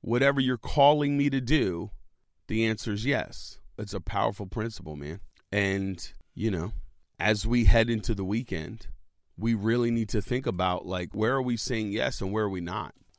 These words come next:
Because when the Lord said to obey is better than sacrifice, what he's talking about is, I, you know, "I told you to kill all the Amalekites."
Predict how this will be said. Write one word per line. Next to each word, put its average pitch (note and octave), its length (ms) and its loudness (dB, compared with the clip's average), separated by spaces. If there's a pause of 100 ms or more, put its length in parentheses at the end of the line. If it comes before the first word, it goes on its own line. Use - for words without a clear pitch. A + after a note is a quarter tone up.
Because F#2 680 2 (100)
when G2+ 180 0
the A2 80 4
Lord A#2 260 6
said A#2+ 300 6
to B2 140 10
obey A2+ 240 4
is A2 120 0
better G#2+ 220 4
than G2 80 -4
sacrifice, G#2 580 2
what G#2 140 0
he's G2 120 -4
talking B2+ 320 4
about F#2+ 320 0
is, F#2+ 380 -2
I, G2 160 -2
you A2+ 160 -2
know, G2 100 -2
"I G2 120 -2
told B2 420 10
you G#2+ 140 4
to G#2 80 -2
kill A2 240 6
all G#2+ 140 4
the G2 120 -2
Amalekites." G2+ 720 -4